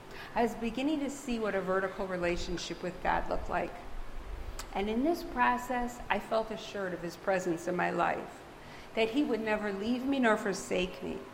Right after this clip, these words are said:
that He would give me the strength to persevere no matter what came into my life, that through Him, no matter the difficulties of that particular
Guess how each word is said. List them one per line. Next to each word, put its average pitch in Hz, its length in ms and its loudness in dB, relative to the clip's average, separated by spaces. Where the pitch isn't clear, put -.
that 196 160 6
He 294 160 10
would 311 220 6
give 254 120 4
me 240 120 6
the 202 100 0
strength 226 480 2
to 220 60 -2
persevere 208 720 2
no 196 120 0
matter 185 280 4
what 190 260 2
came 214 340 0
into 208 240 -4
my 190 200 -2
life, - 560 -2
that 202 280 4
through 302 300 4
Him, 277 520 0
no 208 140 2
matter 226 240 10
the 214 140 6
difficulties 240 760 2
of 196 120 2
that 214 200 6
particular 214 720 0